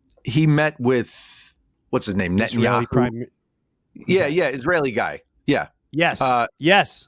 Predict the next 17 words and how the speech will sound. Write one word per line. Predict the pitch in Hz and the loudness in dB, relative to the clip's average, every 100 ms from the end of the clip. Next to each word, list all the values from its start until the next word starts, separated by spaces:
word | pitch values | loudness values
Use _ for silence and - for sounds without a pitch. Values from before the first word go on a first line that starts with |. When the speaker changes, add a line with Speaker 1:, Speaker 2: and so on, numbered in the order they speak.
| _ | _
Speaker 2:
I | 123 | -10
saw | - 185 | -4 0
this. | 160 170 160 | 0 0 -4
Speaker 1:
Ben. | 160 _ _ _ _ 147 | -8 _ _ _ _ -2
Yeah, | 151 131 | 0 0
yeah, | 143 139 | 0 0
yeah, | 131 | 0
yeah. | 127 101 - - - - | 0 -2 -8 -20 -20 -6
And | 123 135 | -2 0
he, | 127 - | -2 -2
and | 135 | -2
he's | 131 135 - | 0 0 2
like, | 127 123 117 127 | 0 0 -2 -2
um, | 117 113 113 - _ _ _ _ - - | 0 0 -4 -10 _ _ _ _ -20 -8
he's | 123 | -4
like, | 156 139 | -4 -2
"Ah, | 190 190 | 0 0